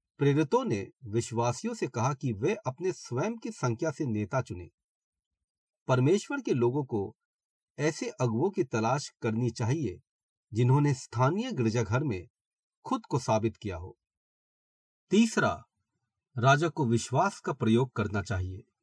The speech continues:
वो बहुत घोरे ना रखे और ना इस मनसा से अपनी प्रजा के लोगों को मिस्र में भेजे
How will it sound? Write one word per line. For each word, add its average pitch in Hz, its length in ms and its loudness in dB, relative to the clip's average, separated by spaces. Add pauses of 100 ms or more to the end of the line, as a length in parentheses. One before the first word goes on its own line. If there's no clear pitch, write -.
(920)
वो 143 80 4
बहुत 139 320 4
घोरे 135 360 2
ना 117 180 2
रखे 101 360 -4 (760)
और 127 140 2
ना 170 260 4
इस 202 260 -2
मनसा 113 380 0
से 175 140 -2
अपनी 151 280 -4
प्रजा 120 340 -2
के 147 140 -2
लोगों 117 280 2
को 131 140 -2
मिस्र 131 380 0
में 165 120 0
भेजे 101 380 -2